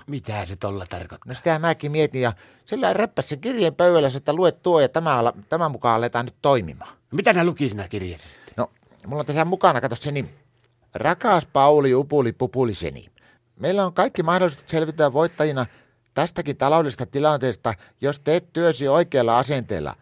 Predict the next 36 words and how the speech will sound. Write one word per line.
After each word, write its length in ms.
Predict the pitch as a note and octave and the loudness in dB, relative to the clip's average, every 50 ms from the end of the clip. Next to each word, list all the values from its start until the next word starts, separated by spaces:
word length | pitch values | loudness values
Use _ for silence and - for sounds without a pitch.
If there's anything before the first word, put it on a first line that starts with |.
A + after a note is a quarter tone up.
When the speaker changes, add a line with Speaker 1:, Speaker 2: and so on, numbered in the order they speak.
| _ _ | _ _
Speaker 2:
Minä 380 | - B2+ C#3+ D#3 F3+ F#3 E3+ C#3+ | -8 -6 -4 -2 0 2 2 2
en 180 | D3+ E3+ E3+ | 2 0 0
aio 400 | D#3+ D3 D3+ D3 D#3 D3 C3 B2+ | 0 2 2 2 2 2 2 2
olla 220 | C3+ C3+ C3 B2+ A2+ | 2 2 2 2 4
aivan 280 | C3+ E3 D3+ C#3+ C3 | 4 4 2 0 -2
ensimmäisenä 640 | C3 C#3+ - B2 C#3+ D3 C#3 C3 A#2 G2+ A#2 G#2+ G#2 F#2+ - - _ _ _ | -2 -4 -4 -4 -6 -2 -2 -2 -2 -2 -4 -6 -6 -6 -10 -20 _ _ _
valitsemassa 580 | - C3+ C#3 B2+ - C3 B2 A#2 - - B2+ A2 - - - _ _ | -2 -2 -2 -2 -4 -6 -8 -8 -6 -6 -8 -8 -8 -12 -20 _ _
sitä 300 | - - - - D3+ B2+ | -14 -14 0 2 2 4
henkilöä, 400 | B2+ C#3+ D3+ C3 C3+ B2+ B2 A2+ | 4 2 -2 -2 0 2 2 0
kumpi 300 | - - C#3 B2 - C3 | 0 -2 -6 -4 -2 0
joutuu 320 | A2+ A#2+ A2+ - - A#2+ A#2+ | 0 0 0 0 -2 -2 0
meistä 320 | C3 C3 A#2+ - - B2 | 0 -2 -2 0 -2 2
lähtemään, 560 | C3 C#3 C#3 B2 - - B2+ A#2+ G#2 G2 G2 | 2 2 2 2 -2 -8 -6 -4 -4 -4 -4
jos 160 | G#2 A#2 A2+ B2 | -4 -6 -6 -4
näin 200 | C3 B2+ C3 C3 | -4 -2 -2 -2
ikävään 400 | B2+ - C3+ A#2 G#2 G#2 F#2+ E2+ | 0 2 2 2 2 0 -2 -2
tilanteeseen 640 | A#2 A#2+ B2+ A#2+ G#2 - G#2 F#2+ - G#2+ G#2+ G2+ | -2 0 0 0 -2 -4 -4 -4 -4 -4 -4 -2
joudutaan. 580 | G#2+ A#2+ A#2+ A#2 G#2+ G#2 - - E2 C#2 B1 - _ _ | 0 2 2 2 0 -2 -4 -6 -8 -8 -8 -10 _ _
Sinä 340 | _ - D#3 D#3+ F#3+ G3 D#3+ | _ -8 -4 0 4 2 2
teet 240 | - - G#2+ F#2+ - | 4 2 -2 -4 -4
sen 160 | - G#2+ F#2+ | -6 -10 -10
puolestani. 840 | E2+ - A#2+ B2+ B2 A#2+ A2 F#2+ - - - - - - - - _ _ _ _ - | -6 -2 0 2 4 2 2 0 -4 -6 -10 -10 -12 -12 -18 -20 _ _ _ _ -16
Speaker 1:
Mitä 560 | G2+ G2 _ - B2+ A2 G#2 G2+ F#2 G#2+ - _ | -16 -16 _ -12 -10 -10 -10 -10 -12 -14 -14 _
ihmettä? 680 | - G2+ G#2+ A2+ A2 G2+ G2 F#2+ F2+ _ _ _ - - _ _ _ _ _ _ _ _ _ _ _ _ _ _ _ | -12 -8 -6 -6 -6 -6 -10 -12 -16 _ _ _ -20 -20 _ _ _ _ _ _ _ _ _ _ _ _ _ _ _
Speaker 2:
Tällä 240 | - D3 E3+ G3+ G#3+ | 0 2 4 6 6
hetkellä 380 | G3 G3 F#3+ - - D#3 D3+ C#3+ | 6 6 4 2 2 4 4 4
ei 140 | D3 E3 | 6 4
ole 220 | E3 D#3 D#3 D3 B2 | 4 4 2 2 2
vielä 220 | C#3+ C#3 B2 A2+ | 2 2 2 2
hätää, 440 | B2 C#3+ D#3 - - - G#2+ D2+ - - | 4 2 2 2 2 0 0 0 -2 -6
siksi 340 | - - E3 D#3+ - - D#3 | -6 -6 -6 -6 -4 -4 -4
onkin 280 | D#3 C#3 D3+ C#3+ C#3 | -4 -2 -4 -2 0
hyvä 240 | D#3+ E3+ D#3 E3 C#3+ | 0 4 4 4 2
nyt 140 | C#3 B2 - | 2 -2 -2
kaikessa 400 | - D#3 D#3 D#3 D3 C#3 A#2+ A#2 | 2 2 2 2 2 -2 -6 -4
rauhassa 520 | G#2+ C3 C3+ C#3 C#3 B2 A2+ - - G#2+ | 0 2 2 2 2 0 -2 -4 -8 -8